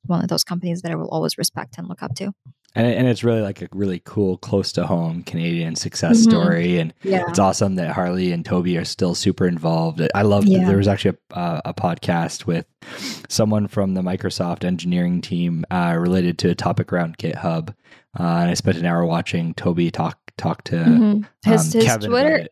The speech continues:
Speaker 2: it.
Speaker 1: his tweets are amazing. Like, if you, like, he's one of the people that I love, um, following on Twitter.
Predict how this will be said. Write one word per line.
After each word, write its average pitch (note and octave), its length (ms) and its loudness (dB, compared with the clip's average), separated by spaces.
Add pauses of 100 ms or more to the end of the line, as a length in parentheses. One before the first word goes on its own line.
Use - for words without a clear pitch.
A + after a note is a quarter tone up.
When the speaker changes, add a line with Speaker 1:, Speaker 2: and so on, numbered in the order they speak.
(100)
Speaker 2:
it. - 120 -16 (160)
Speaker 1:
his D#4 140 2
tweets D#4+ 240 2
are D#4+ 80 4
amazing. A3 540 0
Like, F3+ 240 -8
if - 200 -4
you, C4 320 0 (160)
like, - 140 -10 (100)
he's - 420 -2
one B3+ 120 4
of C4 80 0
the A#3+ 60 -8
people G#3+ 260 -2
that F#3 120 0
I F3+ 80 2
love, E3 460 -2
um, E3 200 -4
following D#3 340 -2
on - 140 -2
Twitter. G3+ 340 -4